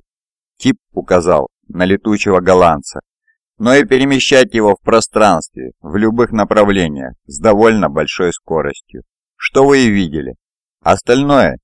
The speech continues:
детали, техника. Сердце кораблей этого типа — особый атомный реактор, но не урановый, а на алмазных стержнях. Углерод алмазов в этих стержнях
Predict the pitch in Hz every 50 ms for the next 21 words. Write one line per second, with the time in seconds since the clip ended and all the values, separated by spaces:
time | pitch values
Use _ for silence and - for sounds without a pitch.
0 | _ - - 82 107 107 - 110 98 87 76 71 69 - _ _ _ _ _ _
1 | - 117 107 92 - - 76 69 - - 65 - _ _ _ _ _ _ _ _
2 | _ _ _ - - - 147 151 139 - - 123 101 - 120 123 120 120 123 123
3 | 127 123 - - - 113 101 110 113 113 110 - _ - 127 120 _ - 67 62
4 | - _ _ _ _ _ - 87 101 - - - 127 117 110 92 76 - - -
5 | 92 107 - 95 92 95 92 92 92 90 90 82 78 71 - _ - - - _
6 | _ _ _ _ _ _ - 98 110 120 131 131 131 131 123 117 104 90 78 76
7 | 69 67 65 62 - _ _ _ _ - 95 107 107 107 107 107 107 104 104 107
8 | 107 104 92 104 101 95 - - _ - 98 82 73 - - 73 64 - _ _
9 | _ _ _ _ _ _ _ _ _ _ - 95 107 117 131 135 143 147 151 147
10 | 139 - 131 127 135 143 147 143 135 107 85 71 65 _ _ _ - 85 104 107
11 | 117 117 - - - - 131 - 120 95 - 76 67